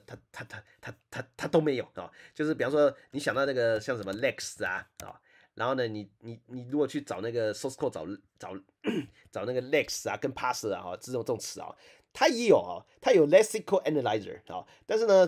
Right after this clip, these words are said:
这个程式码呢，就比你想象中恶心很多，对不对？哈，然后呢，光是变数命名就命得，命得很奇怪，对不对？哈，更别说，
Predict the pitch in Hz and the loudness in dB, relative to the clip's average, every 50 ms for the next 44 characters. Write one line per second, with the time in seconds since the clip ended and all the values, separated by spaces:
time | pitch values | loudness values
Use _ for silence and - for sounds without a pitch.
0 | - _ _ - 196 - - 170 170 190 170 110 110 110 113 113 156 156 - _ | 4 _ _ -10 -8 -2 0 0 0 0 -2 0 0 0 -2 -2 -4 -6 -4 _
1 | 147 151 160 156 - 98 117 131 135 139 131 - - - 92 92 - - 131 120 | -2 -2 0 0 0 0 0 0 0 -2 -4 -4 -6 -10 -10 -10 -10 -10 -10 -10
2 | 104 90 - 107 101 98 101 101 92 90 92 90 92 - _ _ - _ _ _ | -10 -8 -4 -2 -2 -2 -2 -4 -6 -8 -12 -14 -14 -14 _ _ -20 _ _ _
3 | 123 135 156 165 151 165 165 160 165 156 - - _ _ _ 180 160 - 165 160 | -2 0 0 2 4 4 2 2 0 -6 -8 -10 _ _ _ 0 0 0 0 0
4 | 160 139 123 107 127 135 156 156 135 123 117 113 _ _ 160 165 147 131 110 98 | 0 0 0 -2 -4 -2 -2 -2 -2 -2 -6 -8 _ _ -4 -2 -2 -2 -6 -6
5 | - - - 101 101 147 120 92 - - 104 98 - 90 87 - _ _ _ - | -8 -8 -8 -4 0 0 0 0 -2 -6 -8 -8 -8 -14 -14 -14 _ _ _ -4
6 | 156 139 123 135 139 | -4 -2 0 -2 -2